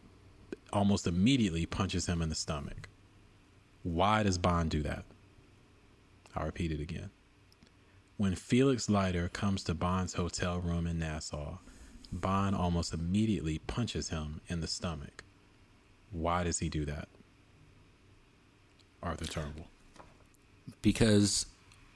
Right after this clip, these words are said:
Speaker 2: because Leiter greets him and almost says, "Double oh seven." And Bond is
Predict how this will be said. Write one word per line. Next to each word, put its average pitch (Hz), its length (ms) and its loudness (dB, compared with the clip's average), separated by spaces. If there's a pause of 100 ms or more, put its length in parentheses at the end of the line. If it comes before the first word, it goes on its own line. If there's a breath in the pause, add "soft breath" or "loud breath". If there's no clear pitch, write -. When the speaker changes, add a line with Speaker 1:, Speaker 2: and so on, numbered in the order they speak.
(580)
Speaker 2:
because 110 400 8 (500)
Leiter 120 640 12 (120)
greets 120 360 12
him 101 440 8 (380)
and 101 340 8
almost 107 420 8
says, 98 760 4 (120)
"Double 104 260 6
oh 95 60 6
seven." 90 400 0 (1000)
And 92 240 4
Bond 107 680 6
is 95 200 4